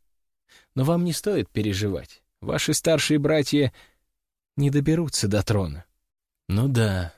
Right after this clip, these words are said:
сил у них сейчас немного», продолжила рассуждать Анастасия Романова. Все-таки ей больше не с кем было обсудить этот вопрос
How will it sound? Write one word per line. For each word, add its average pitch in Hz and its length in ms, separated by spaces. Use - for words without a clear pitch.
сил 110 340
у 123 40
них 123 180
сейчас 123 460
немного», 107 560
продолжила 101 680
рассуждать 107 760
Анастасия 110 680
Романова. 92 500
Все-таки 160 500
ей 131 320
больше 165 320
не 180 220
с - 80
кем 101 200
было 104 220
обсудить 123 540
этот 110 240
вопрос 127 500